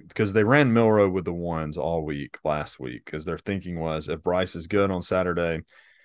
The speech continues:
he doesn't really need to practice with the ones. Like, he can just step in and be fine. We need to, you know, get Milroe all the reps with the ones that we can. Um, so Bryce gave it a go. He said, "I can go," but they said, "No, like, we're not," you know, didn't look good. And then apparently at the end of the game,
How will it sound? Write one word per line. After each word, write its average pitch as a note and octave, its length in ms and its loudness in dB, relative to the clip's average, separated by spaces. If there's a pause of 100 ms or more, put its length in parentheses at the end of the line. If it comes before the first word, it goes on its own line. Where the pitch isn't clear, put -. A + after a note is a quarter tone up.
(340)
he F#2+ 120 -6
doesn't E2 280 -4
really F#2+ 280 2
need G2 240 -2
to F#2+ 60 -8
practice G2+ 560 0
with G2 100 -4
the F#2+ 60 -2
ones. G2 420 -2
Like, F2+ 120 0
he G2+ 100 -4
can F#2 100 -6
just E2 140 -8
step E2+ 240 0
in E2+ 100 -2
and D#2+ 60 -8
be D#2 80 -6
fine. G2 540 0 (720)
We F#2+ 80 -4
need F#2 140 -2
to, D#2 100 -8 (200)
you G#2 100 -2
know, F2 120 -2
get F2 160 -4
Milroe G2 460 4
all F#2 140 0
the F#2 80 -2
reps F#2+ 280 -2
with F#2+ 80 -6
the F2+ 60 -6
ones G#2+ 440 0
that F#2+ 120 -4
we F2+ 80 -6
can. C3+ 380 0 (880)
Um, G2 340 0
so - 160 0
Bryce A#2 540 2
gave B2 180 2
it A#2 40 0
a - 20 -2
go. G#2+ 400 4 (400)
He A#2 240 -6
said, C3 240 6
"I A2 80 4
can G#2 160 -4
go," F#2+ 280 2
but F2+ 140 -4
they F#2 120 -4
said, F2 180 -6
"No, E2 260 -2
like, D#2+ 260 -6
we're E2+ 120 -6
not," E2 260 -6
you E2 100 -6
know, D#2+ 140 -4
didn't A2+ 240 0
look G2+ 200 0
good. F2 280 2
And E2+ 140 -4
then F2 100 -4
apparently A#2 460 2
at G2+ 100 0
the - 160 -8
end G#2 140 -2
of F2+ 60 -6
the F2+ 60 -6
game, E2+ 540 -4